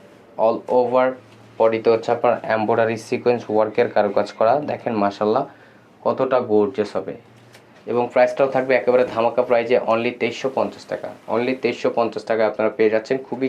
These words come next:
চমৎকার একটা ড্রেস। দেখেন মাশাআল্লাহ অনেক ইউনিক হবে, এগুলো চাইলে আপনারা রাউন্ড শেপ করে তৈরি করতে পারবেন। আর এটার সালোয়ারটা আপনার খুবই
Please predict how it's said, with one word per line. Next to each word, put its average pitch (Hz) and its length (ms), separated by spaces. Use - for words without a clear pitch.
চমৎকার 107 500
একটা 101 220
ড্রেস। 95 200
দেখেন 104 220
মাশাআল্লাহ 117 420
অনেক 131 220
ইউনিক 120 340
হবে, 131 180
এগুলো 123 160
চাইলে 127 200
আপনারা 123 240
রাউন্ড 120 260
শেপ 131 220
করে 123 200
তৈরি 104 180
করতে 101 220
পারবেন। 98 200
আর 117 80
এটার 127 240
সালোয়ারটা 131 460
আপনার 135 240
খুবই 139 200